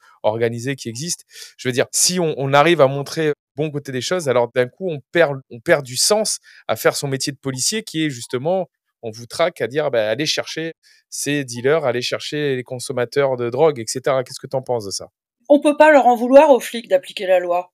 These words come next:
Speaker 2: C'est la loi qu'il faut changer, c'est pas leur, euh, façon de, de, de lire la loi. Pour le moment, ils appliquent ce qui est dans la loi. Donc c'est urgent de changer cette loi. C'est urgent,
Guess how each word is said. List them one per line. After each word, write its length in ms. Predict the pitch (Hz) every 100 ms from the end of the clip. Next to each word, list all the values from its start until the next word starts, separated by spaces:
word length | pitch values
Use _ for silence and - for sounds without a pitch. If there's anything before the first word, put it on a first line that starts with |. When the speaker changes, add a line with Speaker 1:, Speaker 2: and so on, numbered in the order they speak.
| _
Speaker 2:
C'est 160 | - 202
la 140 | 202
loi 180 | 202 240
qu'il 140 | 262 -
faut 100 | 196
changer, 400 | 202 185 202 185
c'est 160 | 185
pas 220 | - 220
leur, 480 | 214 202 220 185 165
euh, 20 |
façon 460 | 160 180 180 226 214
de, 160 | 175 165 _ _ - - _ _
de, 400 | - 170 170 165 - _ _ _ _ _ -
de 400 | - 165 170 185
lire 380 | 196 247 254
la 120 | 190 180
loi. 400 | 254 269 - _
Pour 80 | 190
le 140 | 190
moment, 400 | 185 226 285 302 -
ils 220 | 190 196
appliquent 400 | 190 - 269 277
ce 140 | -
qui 100 | -
est 80 | 208
dans 140 | 196 196
la 100 | 190
loi. 380 | 185 165 147 -
Donc 140 | -
c'est 120 | - -
urgent 420 | 214 190 247 285
de 140 | 208
changer 340 | - 185 170 240
cette 240 | 214 -
loi. 240 | 180 147 _
C'est 160 | - -
urgent, 420 | 180 185 247